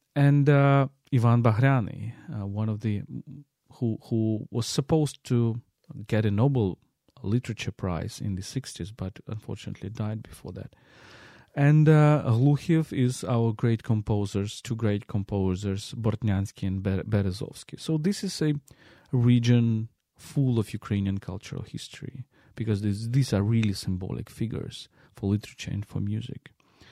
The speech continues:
And, um, and what, what surprised us in a, in a positive way, because, of course, I mean,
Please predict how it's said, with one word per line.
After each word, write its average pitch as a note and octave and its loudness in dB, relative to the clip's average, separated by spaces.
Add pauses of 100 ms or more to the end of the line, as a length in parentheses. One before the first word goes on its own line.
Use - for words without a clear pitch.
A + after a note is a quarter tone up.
(800)
And, D3+ 6
um, D3+ 6 (1200)
and D3 6
what, - -2 (280)
what C#3 -2
surprised F3+ -2
us A#2+ 0
in A2+ 2
a, A2+ 2
in G#2+ -2
a G#2+ 0
positive B2+ 0
way, - -10
because, F#2 -8
of - -16
course, C3+ -2
I - -4
mean, F#2 -4